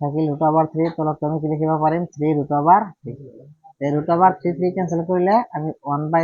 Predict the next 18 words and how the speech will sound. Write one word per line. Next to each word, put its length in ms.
থ্ৰী 180
পাম, 140
আৰু 160
ওৱান 240
বাই 160
থ্ৰী 160
এটা 160
পৰিমেয় 320
সংখ্যা, 300
মানে 160
ইয়াৰে 320
অপ-, 200
অপশ্যন 300
ডি 140
টু 120
এ 60
কাৰেক্ট 240
হ'ব। 100